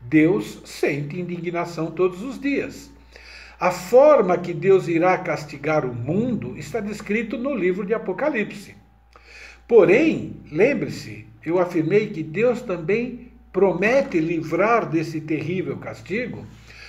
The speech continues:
as pessoas que se arrependem dos seus pecados, confiando no sacrifício que Jesus Cristo fez na cruz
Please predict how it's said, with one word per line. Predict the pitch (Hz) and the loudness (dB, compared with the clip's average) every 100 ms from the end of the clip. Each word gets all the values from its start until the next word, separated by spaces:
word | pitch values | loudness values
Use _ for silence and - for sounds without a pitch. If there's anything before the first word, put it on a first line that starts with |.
| - | -10
as | - 180 | -4 -2
pessoas | - 208 - 208 226 | 2 2 4 4 4
que | - | 0
se | - | -4
arrependem | 208 196 - - 285 302 180 | -2 0 0 0 0 2 -2
dos | 143 143 | -4 -8
seus | 131 | -12
pecados, | - 214 208 160 147 180 214 - - - - - | -8 -6 -4 -2 -2 -4 -6 -12 -20 -20 -20 -2
confiando | 233 233 240 180 185 220 | -2 -2 -2 -2 -2 -2
no | 226 | -6
sacrifício | 214 214 208 226 - 165 151 | -6 -8 -8 -10 -8 -10 -10
que | 175 | -10
Jesus | 175 180 180 185 | -6 -6 -6 -10
Cristo | 170 170 196 | -10 -10 -10
fez | - 175 | -6 -6
na | 185 180 | -4 -8
cruz | 175 175 208 - | -4 -4 -4 -8